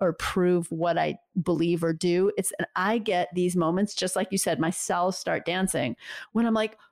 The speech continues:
"Oh, that explains it." You know, that explains how this all works. And that's what exposome science is doing. And it's still living in these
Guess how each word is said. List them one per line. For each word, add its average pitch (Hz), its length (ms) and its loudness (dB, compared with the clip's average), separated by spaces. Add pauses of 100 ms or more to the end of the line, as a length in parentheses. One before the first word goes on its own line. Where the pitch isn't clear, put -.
(220)
"Oh, 359 340 2 (140)
that 392 180 0
explains 427 500 2
it." - 240 0
You 247 100 0
know, 277 120 2
that 359 200 2
explains 311 420 2
how 233 140 0
this 233 240 0
all 208 220 2
works. 208 380 0
And 190 280 2 (1200)
that's 247 300 0
what 220 80 4
exposome 185 480 2
science 170 340 0
is 180 120 -4
doing. 180 360 0
And 175 100 2
it's 180 160 -2
still 240 520 0
living 208 460 2
in 185 440 0
these 170 640 0